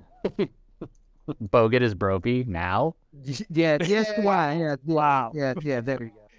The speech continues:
Speaker 3: But,
Speaker 2: But
Speaker 3: but
Speaker 2: yeah, Jason.
Speaker 3: Oh, go on, please.
Speaker 2: No, they just had all this, like, crazy firepower. And, um, yeah, uh, actually,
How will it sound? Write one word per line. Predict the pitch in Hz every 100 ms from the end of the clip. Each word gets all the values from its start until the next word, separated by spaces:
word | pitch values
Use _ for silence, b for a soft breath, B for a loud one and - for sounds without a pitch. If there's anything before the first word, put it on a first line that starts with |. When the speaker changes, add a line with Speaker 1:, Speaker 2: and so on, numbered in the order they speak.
| -
Speaker 3:
But, | 175
Speaker 2:
But | 160
Speaker 3:
but | 175
Speaker 2:
yeah, | 226
Jason. | 170 185 151 139 _ _ _ -
Speaker 3:
Oh, | 139
go | 143
on, | 123
please. | 101 131 98 _ _ _
Speaker 2:
No, | 170 185 156
they | 165
just | 185 180
had | 175
all | 160
this, | 151 143
like, | 139 123 _ _
crazy | - - 160 160 156 143 131
firepower. | 117 135 135 135 113 107 101 98 92 - _ -
And, | 123 117 117
um, | 123 113 113 110 110
yeah, | 147 185 139
uh, | 170
actually, | 160 185 - 147 135 127